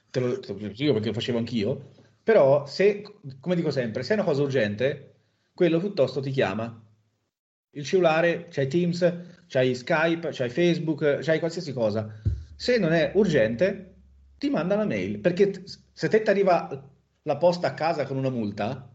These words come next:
il tizio che ti fa la multa non ti dice: "Me la devi pagare entro un'ora",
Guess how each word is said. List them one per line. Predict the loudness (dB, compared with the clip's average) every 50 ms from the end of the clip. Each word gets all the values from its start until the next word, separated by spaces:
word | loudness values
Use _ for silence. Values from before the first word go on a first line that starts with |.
| _ _ _ _ _ _ _ _ _ _ _
il | -6 -4 -4 0
tizio | 2 2 2 2 2 2 2
che | 4 2 0
ti | 0 0
fa | 2 2
la | 4 4
multa | 2 2 0 -2 -2 -2 0
non | 0 0 0
ti | 0 0
dice: | 0 0 0
"Me | 2
la | 2
devi | 2 2 2
pagare | 0 0 0 0 0
entro | 0 -2 -2 -2
un'ora", | -2 0 0 0 0 0 -2 -2 -6 -12